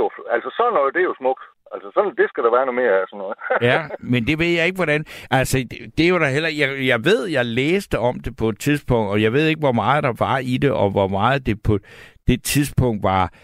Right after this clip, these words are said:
Speaker 2: hvad skal man sige, bekvemt eller et eller andet. Men der, der var, var der en historie fremme om, at Inger Støjberg og Johanne Schmidt-Nielsen faktisk var ret gode venner.
Speaker 1: Ja, det, det vidste jeg. Okay.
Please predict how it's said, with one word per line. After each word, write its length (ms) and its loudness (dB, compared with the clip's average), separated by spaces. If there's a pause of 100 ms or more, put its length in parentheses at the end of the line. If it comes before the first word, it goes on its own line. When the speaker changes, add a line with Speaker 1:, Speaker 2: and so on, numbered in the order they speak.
(200)
Speaker 2:
hvad 120 -4
skal 220 -2
man 120 0
sige, 480 2
bekvemt 680 0
eller 200 2
et 60 2
eller 180 2
andet. 160 2
Men 120 2
der, 240 -4
der 140 -4
var, 340 2
var 200 2
der 80 0
en 120 0
historie 480 0
fremme 420 -2
om, 300 0
at 180 -2
Inger 280 2
Støjberg 580 0
og 80 0
Johanne 420 2
Schmidt-Nielsen 760 2
faktisk 380 -2
var 220 -2
ret 140 -6
gode 260 0
venner. 240 0 (1000)
Speaker 1:
Ja, 140 -10
det, 80 0 (260)
det 120 -2
vidste 360 -2
jeg. 100 -2 (100)
Okay. 340 -2